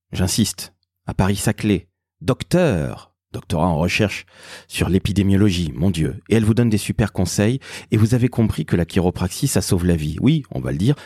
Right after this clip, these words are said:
ça m'a sauvé la vie, donc ça peut peut-être sauver la vôtre. Donc, je vous la fais courte. Si vous avez envie de trouver un chiropracteur près de chez vous, vous allez sur le site chiropraxie point com, ça s'écrit Charlène, C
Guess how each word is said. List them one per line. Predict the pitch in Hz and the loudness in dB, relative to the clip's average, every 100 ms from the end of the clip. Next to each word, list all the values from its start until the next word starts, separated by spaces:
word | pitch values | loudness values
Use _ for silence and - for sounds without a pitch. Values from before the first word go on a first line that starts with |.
| - | -6
ça | - | 0
m'a | 90 | 2
sauvé | 101 95 85 | 2 2 2
la | 87 | 2
vie, | 156 | 4
donc | 175 120 | 2 0
ça | 135 | -2
peut | 180 | -2
peut-être | 185 107 113 110 | 0 0 0 -2
sauver | 78 73 | -4 -4
la | 64 | -4
vôtre. | 60 50 - | -6 -12 -6
Donc, | 104 165 - - - - - | -2 -2 -4 -16 -20 -20 -2
je | 120 | 0
vous | 127 | 2
la | 123 | 0
fais | - | -2
courte. | - 69 - | -2 -8 -8
Si | - 165 | -2 2
vous | 160 | 4
avez | 170 | 4
envie | 180 165 | 2 0
de | |
trouver | - - 87 80 101 _ - - - _ | -2 -2 0 -2 -2 _ -20 -20 -20 _
un | - 120 | -4 0
chiropracteur | - 101 - 90 - 98 101 | 2 0 0 -4 -2 -2 0
près | - | -2
de | 87 | -4
chez | - | -4
vous, | 78 65 - - | -4 -6 -14 -2
vous | 110 117 | 2 2
allez | 131 | 2
sur | 143 107 | 2 2
le | 101 | 2
site | - 92 - - - - _ | 0 -6 -8 -12 -20 -20 _
chiropraxie | - 131 113 - 104 - - 80 | -2 2 2 0 -4 -4 -6 -4
point | 87 87 | -4 -2
com, | - 185 226 | 0 0 -2
ça | - 95 | -2 -2
s'écrit | - 95 - - 85 - | -2 -4 -4 -6 -6 -6
Charlène, | - 85 92 82 69 - _ | -2 0 0 0 -4 -10 _
C | - - - 113 | -16 -6 -2 0